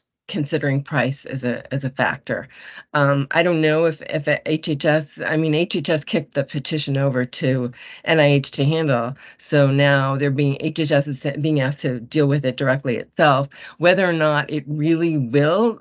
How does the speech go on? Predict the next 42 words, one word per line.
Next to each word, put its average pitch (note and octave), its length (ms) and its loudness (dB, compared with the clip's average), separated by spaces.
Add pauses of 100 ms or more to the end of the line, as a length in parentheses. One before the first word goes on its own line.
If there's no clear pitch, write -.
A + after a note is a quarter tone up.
(160)
focus G3 420 2
on G3+ 200 4
this, G#3 300 0 (140)
um, C#3+ 480 0 (480)
or D#3 400 2
they E3 180 2
just E3 300 -4
said, D#3 360 4 (160)
they D#3+ 160 0
just D#3 220 -4
knocked D#3+ 280 2
it D3 100 -4
down D3 180 2
the C#3 80 2
road D3 300 0
to C#3+ 80 -10
say, C3+ 260 -2
"Oh, C3+ 80 -2
we're C3+ 100 -4
gonna C3 200 -2
come, C#3 420 -8
we're C#3 80 0
gonna C3+ 260 2
develop C3 440 0
a A2 60 -10
framework, C#3+ 640 -2 (140)
a D3 40 -2
new E3 140 4
framework." D3 720 -2 (420)
Wh-, E3+ 260 0
whether F#3+ 280 0
that D3+ 260 0
really D3+ 640 -2 (240)
will D#3 280 -2
lead D3+ 240 2
to - 140 -8
any C#3 220 -2
change D3 360 0
in C#3 120 0
their A#2+ 140 -2
policy, B2+ 640 -2 (440)
I, - 80 -8